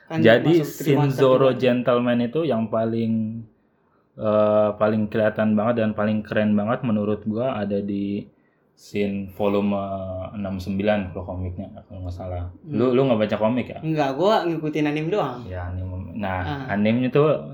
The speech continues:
Speaker 2: di Pak, Pang Hazard. Nah, lu udah mulai tahu belum nih?
Speaker 1: Udah tahu, tahu Pang Hazard. Pas itu ya, pas law-, pas itu siapa namanya lawan bosnya itu? Yang gas-gas itu?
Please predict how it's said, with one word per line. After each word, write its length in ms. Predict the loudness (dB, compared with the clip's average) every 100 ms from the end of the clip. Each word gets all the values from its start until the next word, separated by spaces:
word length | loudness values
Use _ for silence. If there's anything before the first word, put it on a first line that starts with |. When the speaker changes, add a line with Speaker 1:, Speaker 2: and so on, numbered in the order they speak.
| -8
Speaker 2:
di 180 | -2 -2
Pak, 540 | 0 0 0 -8 -12
Pang 180 | -4 -4
Hazard. 600 | 0 -2 0 -2 -2 -8 -12
Nah, 380 | -12 -12 -12 -8
lu 120 | -4
udah 120 | -4
mulai 180 | -2 -4
tahu 240 | -4 -6
belum 140 | -4 -4
nih? 100 | -2
Speaker 1:
Udah 200 | 2 2
tahu, 160 | 2 0
tahu 220 | 0 -2
Pang 160 | -4 -6
Hazard. 300 | -6 -4 -6 -10 _ _ _ _ _
Pas 180 | -4 -2
itu 300 | 0 0 0
ya, 300 | 0 0 -2 -8
pas 600 | -4 -2 -2 -4 -4 -8 -10 -12
law-, 380 | -10 -10 -12 -18 _ _ _ _
pas 300 | _ -12 -10 -12 -16 -12
itu 220 | -12 -2
siapa 260 | -2 -2 -2
namanya 440 | 0 2 0 -4 -8 _
lawan 300 | -6 -6 -8
bosnya 220 | -10 -8
itu? 100 | -10 -12 -18 _ _ _ _ -2
Yang 180 | 0 2
gas-gas 360 | 0 -2 -10 -12
itu? 140 | -14